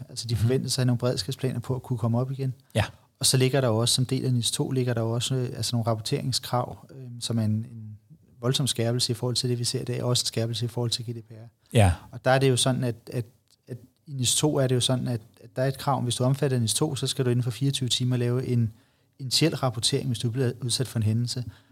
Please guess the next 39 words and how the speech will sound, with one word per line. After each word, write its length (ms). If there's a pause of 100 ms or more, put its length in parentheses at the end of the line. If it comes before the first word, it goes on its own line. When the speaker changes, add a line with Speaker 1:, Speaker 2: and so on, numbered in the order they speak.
(160)
Speaker 1:
Og 80
ideen 280
med 80
den 160
initielle 640
rapportering 480
er 120
jo, 80
at, 200
at 140
myndighederne 380
kan 140
gå 100
ind 100
og 80
vurdere 320
og 60
sige, 180
jamen 220
er 60
det 180
her 140
en, 340 (480)
en 80
generel 380
trussel 440
mod 240
en 260
sekt-, 380 (220)
altså 180
den, 320
den 120
sektor, 320
du 60
er 40
en 60
del 220
af, 40
eller, 220